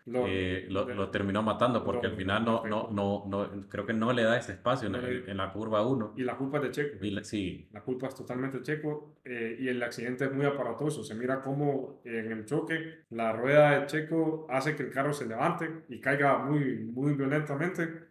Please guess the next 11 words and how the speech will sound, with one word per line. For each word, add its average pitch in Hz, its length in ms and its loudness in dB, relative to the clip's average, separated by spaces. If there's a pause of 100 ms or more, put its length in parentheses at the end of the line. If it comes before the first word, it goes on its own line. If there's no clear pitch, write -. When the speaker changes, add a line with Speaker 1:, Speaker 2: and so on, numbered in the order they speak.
Speaker 1:
y 131 180 0
ya 131 100 6
el, 143 160 2 (180)
el 135 160 -4
carro, 139 340 2
pues, - 380 -6
con 113 180 -6
daños 139 520 0
en 127 120 -6
su 127 120 -2
estructura, 156 800 0